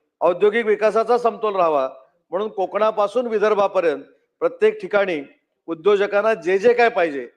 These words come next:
इन्सेंटिव्ह पासून लँडपर्यंत ते देण्याचा प्रयत्न शासन म्हणून आम्ही केला आणि त्याच्यामध्ये आम्हाला यश देखील आलंय. मी अनेक वेळा ज्याचा उल्लेख केला की प्रकल्प बाहेर गेले,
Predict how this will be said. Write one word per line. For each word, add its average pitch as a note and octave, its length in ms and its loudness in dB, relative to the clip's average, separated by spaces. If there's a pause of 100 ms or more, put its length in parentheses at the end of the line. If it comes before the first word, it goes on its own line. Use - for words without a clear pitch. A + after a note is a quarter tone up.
(400)
इन्सेंटिव्ह A3 580 0
पासून A3+ 300 0
लँडपर्यंत F#3 600 0 (380)
ते G3+ 100 4
देण्याचा G3+ 380 2
प्रयत्न F#3 520 -2 (540)
शासन E3+ 280 0
म्हणून G3 240 -4
आम्ही F#3 200 -2
केला F3+ 220 -4
आणि G3+ 120 -2
त्याच्यामध्ये F#3 420 -6
आम्हाला F#3 240 -6
यश E3+ 180 -6
देखील C#3+ 300 -14
आलंय. G#2 200 -10 (1500)
मी G3 60 2
अनेक F#3 300 0
वेळा G#3 240 2
ज्याचा G3+ 240 -2
उल्लेख G3 280 -2
केला G3+ 240 0
की G#3 360 0 (920)
प्रकल्प G#3+ 400 2
बाहेर G#3 300 2
गेले, E3 300 -2